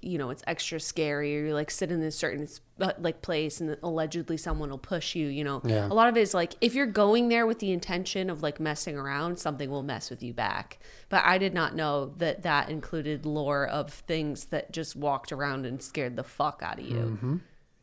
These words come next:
Speaker 2: Mm-hmm.
Speaker 1: What the hell?
Speaker 2: Creepy for sure.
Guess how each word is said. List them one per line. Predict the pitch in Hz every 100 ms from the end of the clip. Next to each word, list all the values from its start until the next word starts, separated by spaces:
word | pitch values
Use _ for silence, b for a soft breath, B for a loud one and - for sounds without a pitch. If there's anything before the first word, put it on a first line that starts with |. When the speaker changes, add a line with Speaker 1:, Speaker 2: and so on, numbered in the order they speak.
| _
Speaker 2:
Mm-hmm. | 123 107 98
Speaker 1:
What | - -
the | 240 247
hell? | 247 269 277 285 262 240 202 175 131 - -
Speaker 2:
Creepy | - 135 131 123
for | 113 127
sure. | - 127 123